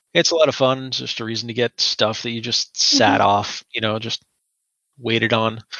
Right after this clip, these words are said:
Speaker 1: Um,
Speaker 2: I was just,
Speaker 1: like
Speaker 2: I was just looking at the, um, the Steam page for Getting Over It,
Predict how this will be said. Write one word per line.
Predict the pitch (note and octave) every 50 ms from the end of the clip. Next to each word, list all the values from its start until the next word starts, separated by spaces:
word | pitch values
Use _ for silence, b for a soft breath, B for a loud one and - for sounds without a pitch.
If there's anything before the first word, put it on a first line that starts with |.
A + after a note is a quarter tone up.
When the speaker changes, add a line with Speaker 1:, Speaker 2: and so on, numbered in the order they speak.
| B B - _ _
Speaker 1:
Um, | B2+ A#2 A#2 A2 G#2+ -
Speaker 2:
I | B3+
was | C#4+ -
just, | A4 A4 -
Speaker 1:
like | - C4+ C#4
Speaker 2:
I | C4
was | C#4 D4
just | G4+ G#4+ - - -
looking | A#3 B3+ B3+ - D4+ C#4+ C4
at | A3+ A3+ -
the, | - A#3 A3+ G#3+ G3+ -
um, | - G3+ G3+ F#3 E3+ D#3+ D#3
the | - G3+ G#3
Steam | - - F#3+ F3 F3 F#3
page | - G#3 F#3+ F#3+ -
for | - F#3+ F#3
Getting | - E3+ F3 F3 E3
Over | D3 D3+ D3+ F3+ F3+ F#3
It, | F#3 G3+ G3 -